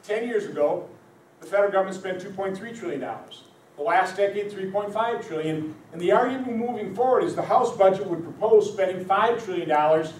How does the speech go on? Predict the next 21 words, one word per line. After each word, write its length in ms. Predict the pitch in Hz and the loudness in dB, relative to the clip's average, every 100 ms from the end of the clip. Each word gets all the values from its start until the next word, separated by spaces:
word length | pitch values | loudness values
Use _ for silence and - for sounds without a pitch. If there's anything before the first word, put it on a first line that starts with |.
| - - | -18 -16
ten 180 | - 202 | -2 0
years 160 | 208 196 | 0 -2
in 160 | 180 | -4
the 20 | 175 | -4
future. 600 | 220 240 175 170 175 - - - - - | -4 -4 -4 -4 -6 -14 -20 -20 -16 2
That's 260 | 196 202 | 2 2
not 160 | 220 208 | 0 2
enough 200 | 214 220 | 0 -2
for 60 | |
President 320 | 202 202 180 185 | 0 0 2 4
Obama 200 | 185 185 | 4 2
and 80 | |
Senate 240 | 185 190 180 | 0 -2 0
Democrats. 480 | 185 190 196 190 180 | 0 0 0 0 0
They 80 | |
want 160 | 185 185 | 0 0
to 80 | 180 | 0
spend 180 | 180 170 | -2 0
five 280 | 143 143 | -2 -2
point 200 | 180 185 | -2 -4
nine. 320 | 220 226 240 | 0 0 -2